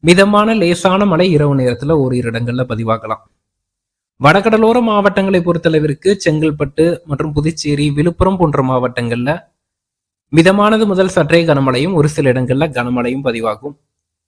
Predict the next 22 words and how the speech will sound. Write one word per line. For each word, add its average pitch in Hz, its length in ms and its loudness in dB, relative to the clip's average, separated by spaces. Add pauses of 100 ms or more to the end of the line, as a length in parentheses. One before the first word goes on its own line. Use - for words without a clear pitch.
(120)
சென்னை, 254 400 2
திருவள்ளூர், 226 460 2
காஞ்சிபுரம் 196 680 0
உள்ளிட்ட 170 320 2
மாவட்டங்கள்லயும் 151 760 0
அதனை 165 240 0
ஒட்டியிருக்கக்கூடிய 165 540 -2
ராம்-, 147 360 0
அஹ், 135 220 -2
ராணிப்பேட்டை 170 520 0
மாவட்டத்திலும் 135 640 -4 (640)
இந்த 220 300 4 (460)
ஐந்தாம் 208 380 2
சுற்று 175 320 0
மழைப்பொழிவுல 151 520 2
டிசம்பர் 185 420 2
பத்து, 160 320 0
பதினொன்று 165 440 0
தேதிகள்ல 143 480 -2
மழைக்கான 135 400 -2
வாய்ப்புகள் 120 440 -4
இருக்கு. 123 380 -12